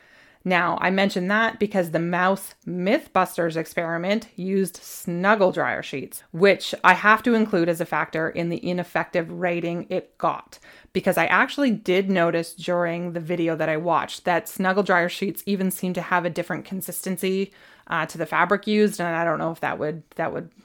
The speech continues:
play into it at all. But on a personal note, I use Bounce dryer sheets just,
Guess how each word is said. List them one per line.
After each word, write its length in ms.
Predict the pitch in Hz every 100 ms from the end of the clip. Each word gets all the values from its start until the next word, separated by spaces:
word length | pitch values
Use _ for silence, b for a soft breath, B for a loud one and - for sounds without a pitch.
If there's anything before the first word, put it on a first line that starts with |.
| b
play 240 | - 175 190
into 240 | 233 247
it 80 | 247
at 100 | 240
all. 240 | 240 254 262
But 420 | 202 196 - - _
on 140 | 190 185
a 40 |
personal 360 | 202 180 190 180
note, 320 | 175 196 -
I 180 | 160 175
use 260 | 190 196
Bounce 260 | 170 175 185
dryer 260 | 175 175 185
sheets 420 | 208 214 214 -
just, 500 | - 170 - -